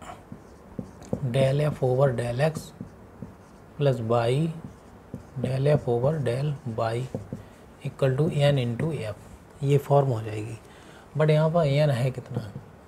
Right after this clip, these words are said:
तो ये क्योंकि ये homogeneous degree है, Homogeneous equation की degree यहाँ पर कितनी है, फ़ोर माइनस वन, क्योंकि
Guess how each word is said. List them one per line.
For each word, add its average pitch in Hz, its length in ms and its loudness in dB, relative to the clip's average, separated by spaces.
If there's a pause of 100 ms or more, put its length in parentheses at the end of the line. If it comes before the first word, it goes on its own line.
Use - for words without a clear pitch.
तो 147 60 -6
ये 147 280 0
क्योंकि 156 220 4
ये 165 260 2 (160)
homogeneous 147 600 2 (200)
degree 147 260 2
है, 170 120 2 (880)
Homogeneous 147 560 4 (440)
equation 147 380 -2
की 156 80 4
degree 147 280 2
यहाँ 147 140 4
पर 156 100 4
कितनी 151 280 0
है, 120 120 -4 (720)
फ़ोर 151 340 4
माइनस 135 720 0
वन, 110 260 -6 (260)
क्योंकि 135 260 -6